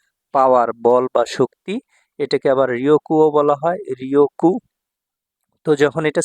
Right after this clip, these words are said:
সিঙ্গেল থাকবে, সিঙ্গেল থাকবে তখন হবে চিকারা, চিকারা অর্থ শক্তি বা বল। আর দেখুন এটা যদি কারাদার কাঞ্জির সাথে থাকে, কারাদা মানে শরীর, কারাদার উচ্চারণে আবার তাই উচ্চারণ করা যায়, কারাদাকে তাই উচ্চারণ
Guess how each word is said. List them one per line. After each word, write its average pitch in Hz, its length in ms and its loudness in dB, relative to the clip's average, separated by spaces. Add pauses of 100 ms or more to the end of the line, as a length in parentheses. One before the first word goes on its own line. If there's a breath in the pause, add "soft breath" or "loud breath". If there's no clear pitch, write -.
সিঙ্গেল 160 340 -2
থাকবে, 151 220 -2 (120)
সিঙ্গেল 156 320 -2
থাকবে 156 200 0 (100)
তখন 151 260 -2
হবে 151 140 -4 (120)
চিকারা, 165 440 0 (460)
চিকারা 165 440 0
অর্থ - 160 -8 (160)
শক্তি - 300 -6 (100)
বা 139 100 2 (160)
বল। 151 180 2 (520)
আর 143 200 0 (180)
দেখুন 165 260 0 (300)
এটা 156 140 0 (100)
যদি 156 140 0 (100)
কারাদার 151 420 -2
কাঞ্জির 156 340 -4
সাথে 165 240 0
থাকে, 160 200 -4 (220)
কারাদা 143 400 0
মানে 147 140 -4 (100)
শরীর, 156 300 0 (180)
কারাদার 139 440 0
উচ্চারণে 147 460 -4
আবার 143 140 -2 (200)
তাই 143 180 -2 (200)
উচ্চারণ 143 380 -4 (100)
করা 135 260 2
যায়, 175 160 -4 (120)
কারাদাকে 131 460 -2 (140)
তাই 143 140 0 (100)
উচ্চারণ 147 340 -4